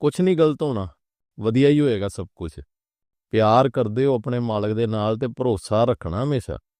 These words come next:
ਅੱਜ ਤੋਂ ਪ੍ਰਣ ਲੈ ਲਓ ਕਿ ਜ਼ਿੰਦਗੀ 'ਚ ਕੋਈ ਵੀ ਮੁਸ਼ਕਲ ਆ ਰਹੀ ਹੈ, ਕੋਈ ਵੀ ਤੂਫਾਨਾਂ ਭਰਿਆ ਰਸਤਾ ਆ ਰਿਹਾ, ਤੇ ਤੁਸੀਂ ਡਰਨਾ ਨਹੀਂ, ਤੁਸੀਂ ਬਹਿ ਨਹੀਂ ਜਾਣਾ ਡਰ ਕੇ, ਤੁਸੀਂ ਬਹਿ ਨਹੀਂ ਜਾਣਾ ਟੁੱਟ ਕੇ ਕਿ ਮੇਰੇ ਤੇ ਸਮਾਂ ਬਹੁਤ ਔਖਾ ਆ ਗਿਆ,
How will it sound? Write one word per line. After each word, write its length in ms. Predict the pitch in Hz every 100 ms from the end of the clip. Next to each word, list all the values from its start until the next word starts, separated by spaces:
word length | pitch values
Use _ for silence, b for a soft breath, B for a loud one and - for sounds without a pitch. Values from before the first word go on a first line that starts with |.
| _ -
ਅੱਜ 200 | 98 107
ਤੋਂ 200 | 113 127 -
ਪ੍ਰਣ 320 | 120 120 139
ਲੈ 140 | 143
ਲਓ 280 | 120 85 80
ਕਿ 460 | 76 _ _ - 98
ਜ਼ਿੰਦਗੀ 420 | 95 95 95 104
'ਚ 120 | 104 98
ਕੋਈ 220 | 101 101
ਵੀ 120 | 110
ਮੁਸ਼ਕਲ 460 | 107 92 - 104 98
ਆ 180 | 87
ਰਹੀ 140 | 80 95
ਹੈ, 60 |
ਕੋਈ 220 | 98 101 101
ਵੀ 120 | 107 -
ਤੂਫਾਨਾਂ 440 | 107 92 92 98
ਭਰਿਆ 360 | 101 104 87 87
ਰਸਤਾ 400 | 95 - - 85
ਆ 140 | 82 82
ਰਿਹਾ, 240 | 95 85 - _ _ _ _ _ -
ਤੇ 80 |
ਤੁਸੀਂ 260 | 117 107 131
ਡਰਨਾ 460 | 104 98 90 104 107
ਨਹੀਂ, 160 | 123
ਤੁਸੀਂ 260 | 127 117 117
ਬਹਿ 320 | 92 110 123
ਨਹੀਂ 140 | 143
ਜਾਣਾ 240 | 160 127 117
ਡਰ 220 | 104 87
ਕੇ, 200 | - 73 - _ _ _ _
ਤੁਸੀਂ 240 | - - 101
ਬਹਿ 300 | 87 92 101
ਨਹੀਂ 140 | 117
ਜਾਣਾ 220 | 123 98
ਟੁੱਟ 280 | 95 90 82
ਕੇ 200 | 82 80 73 _ _ -
ਕਿ 40 |
ਮੇਰੇ 220 | 87 87
ਤੇ 120 | 85 95
ਸਮਾਂ 360 | - 92 98
ਬਹੁਤ 260 | 90 95 92
ਔਖਾ 380 | 90 - 87 85
ਆ 60 |
ਗਿਆ, 320 | 80 85 82